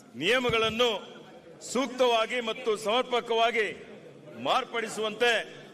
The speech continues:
ಕೇಂದ್ರ ಸರ್ಕಾರವನ್ನು ಈ ಸದನವು ಒತ್ತಾಯಿಸುತ್ತದೆ. ಸನ್ಮಾನ್ಯ ಸಭಾಧ್ಯಕ್ಷರೇ, ಇವತ್ತು ಸರ್ಕಾರ, ನಮ್ಮ ಸರ್ಕಾರ, ನಾನು ಅರಣ್ಯ ಸಚಿವನಾಗಿ ಪ್ರ-, ಪ್ರಥಮ ಬಾರಿಗೆ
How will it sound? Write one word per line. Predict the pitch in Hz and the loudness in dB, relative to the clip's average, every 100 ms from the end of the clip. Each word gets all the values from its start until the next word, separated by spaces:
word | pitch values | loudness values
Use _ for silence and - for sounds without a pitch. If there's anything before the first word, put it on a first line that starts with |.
| - - - - | -18 -18 -20 -4
ಕೇಂದ್ರ | 196 262 247 | 0 2 2
ಸರ್ಕಾರವನ್ನು | 240 220 208 226 226 220 220 240 240 - - - - - - - - 143 | -2 -2 -2 2 2 2 0 2 0 -2 -12 -16 -20 -20 -20 -20 -14 -6
ಈ | 202 240 | 0 0
ಸದನವು | 226 214 214 226 226 262 254 - - - - - - | 0 0 0 2 4 4 2 -6 -18 -20 -18 -14 -4
ಒತ್ತಾಯಿಸುತ್ತದೆ. | 170 226 254 254 254 214 - 208 196 233 214 - - - - - - - - - - - - | -2 2 2 2 0 -6 -6 -2 2 4 2 -2 -14 -18 -16 -14 -14 -16 -16 -16 -18 -18 -6
ಸನ್ಮಾನ್ಯ | 170 196 214 220 220 | -4 0 0 2 0
ಸಭಾಧ್ಯಕ್ಷರೇ, | - 196 226 220 226 220 226 220 175 - - - - - - - - - - - - - - | 0 0 0 2 0 2 2 2 0 -10 -18 -18 -16 -16 -16 -18 -20 -20 -20 -20 -20 -20 -12
ಇವತ್ತು | 147 208 233 233 226 233 | -2 0 0 2 2 2
ಸರ್ಕಾರ, | 220 220 220 247 254 226 | 0 -2 0 2 2 2
ನಮ್ಮ | 220 220 | -2 -4
ಸರ್ಕಾರ, | 208 220 214 233 220 165 - - - - - - - - - | -2 -2 2 2 2 -4 -10 -20 -20 -18 -18 -16 -18 -16 -8
ನಾನು | 127 196 220 220 220 | 0 2 2 0 0
ಅರಣ್ಯ | 214 240 240 | 0 0 0
ಸಚಿವನಾಗಿ | 220 - 233 233 233 233 | -2 -2 -2 2 2 0
ಪ್ರ-, | 233 226 | -2 -2
ಪ್ರಥಮ | 220 226 226 233 | 0 -2 0 0
ಬಾರಿಗೆ | 220 226 220 226 208 180 - | 2 2 2 0 0 -4 -12